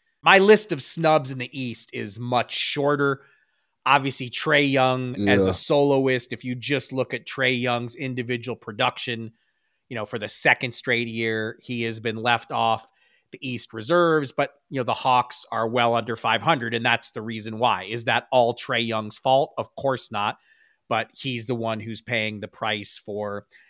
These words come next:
Speaker 1: Atlanta's very disappointing season. People talked about Porzingis and Derek White in Boston. Not for me.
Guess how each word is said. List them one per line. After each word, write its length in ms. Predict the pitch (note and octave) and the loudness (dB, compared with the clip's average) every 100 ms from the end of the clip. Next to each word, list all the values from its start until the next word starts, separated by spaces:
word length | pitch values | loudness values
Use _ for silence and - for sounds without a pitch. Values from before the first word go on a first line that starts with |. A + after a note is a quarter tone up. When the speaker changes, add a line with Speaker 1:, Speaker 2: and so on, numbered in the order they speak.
| _ | _
Speaker 1:
Atlanta's 600 | A2 A2+ A2+ G#2+ G#2 G#2 | -10 -8 -6 -6 -6 -8
very 260 | G#2+ G#2+ G#2+ | -8 -6 -6
disappointing 580 | G2+ - - G#2+ G2 G2 | -10 -16 -14 -14 -14 -10
season. 540 | - F#3+ D#3+ D3+ C#3+ - _ _ _ | -4 -2 0 0 -2 -6 _ _ _
People 300 | - C3+ B2+ | -8 -4 -4
talked 300 | - C3 - | 2 2 2
about 260 | A#2+ A2 A2 _ _ _ _ - | -2 -4 -4 _ _ _ _ -6
Porzingis 680 | C3+ B2 C3+ D3 C#3 B2+ C3 | -4 -2 0 0 0 -2 -4
and 120 | A#2 | -2
Derek 280 | A#2+ A2+ - | 0 0 -2
White 220 | A#2 B2 | -2 -2
in 80 | A2+ | -2
Boston. 640 | A#2+ B2+ B2 - B2+ A#2+ - | 4 6 4 0 -6 -6 -8
Not 360 | C3 C#3+ C#3 - | 6 8 8 4
for 120 | B2 | -6
me. 340 | A2+ C#3 C#3 | -2 0 0